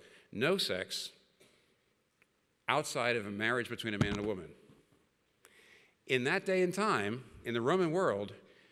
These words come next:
if you got married, the wife couldn't have sex, but the husband was expected to have plenty of sex anywhere he wanted to, because the wife was kind of owned by the husband, and the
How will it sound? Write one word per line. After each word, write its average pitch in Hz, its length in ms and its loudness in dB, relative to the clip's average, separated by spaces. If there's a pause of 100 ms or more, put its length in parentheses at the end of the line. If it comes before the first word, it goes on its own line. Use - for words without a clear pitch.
(260)
if - 160 -4
you 147 140 2
got 151 200 2
married, 135 580 2
the 117 100 0
wife 160 280 2
couldn't 127 200 0
have 113 160 0
sex, 120 240 -2
but 120 100 -4
the 117 220 -4
husband 151 280 -2
was 113 140 -2
expected 135 320 -4
to 120 60 0
have 98 160 -4
plenty 131 220 -2
of 92 80 -4
sex 92 300 -6
anywhere 117 280 0
he 131 80 2
wanted 143 260 -4
to, 85 200 -14 (760)
because 101 380 -2
the 101 100 -4
wife 107 300 0
was 107 120 -4
kind 107 200 -2
of 101 80 -4
owned 107 280 -2
by 123 140 4
the 120 80 2
husband, 156 360 0
and 101 120 -4
the 92 100 -8